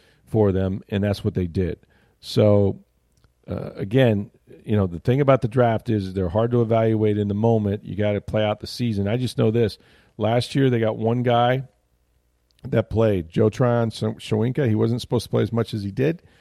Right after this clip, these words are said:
because there was an injury to J P P. Tell me what the rest of the class did, because I can't remember. You know, um, you know, K J Britt, sure, um, you know,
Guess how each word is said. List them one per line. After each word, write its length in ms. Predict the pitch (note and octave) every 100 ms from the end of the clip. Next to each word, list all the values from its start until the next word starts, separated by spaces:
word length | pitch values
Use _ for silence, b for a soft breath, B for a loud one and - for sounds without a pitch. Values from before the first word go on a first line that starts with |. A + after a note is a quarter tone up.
| b b b
because 320 | G#2 - G#2+
there 80 | G#2
was 100 | G2+
an 60 | A2
injury 280 | A#2 A2+
to 100 | G#2+
J 200 | G#2 A2+ A2
P 160 | A#2
P. 340 | A2+ B2+ D3 D3+ b b b
Tell 160 | - B2+
me 80 | B2+
what 160 | A#2+
the 80 | A#2
rest 160 | A2+ G2+
of 120 | F#2+
the 40 |
class 240 | - D#2+ -
did, 180 | - - _
because 280 | - G2 A2+
I 120 | G2+
can't 240 | G#2+ A2 G2+
remember. 400 | F#2 F#2 D#2 - _ _ _ _
You 140 | - G2+
know, 280 | F#2+ F#2 - -
um, 460 | G2 F2+ F2 F#2 - _ -
you 100 | A2
know, 220 | F#2 - _ -
K 180 | A#2
J 200 | G#2 A2+
Britt, 440 | G#2 A#2 A2+ A2+ - _ _ _ -
sure, 440 | - A2 G2+ G2+ -
um, 520 | G#2 F#2+ F#2 F#2 F#2+ _ _ _ _ _
you 120 | G#2
know, 280 | F#2 F2+ E2+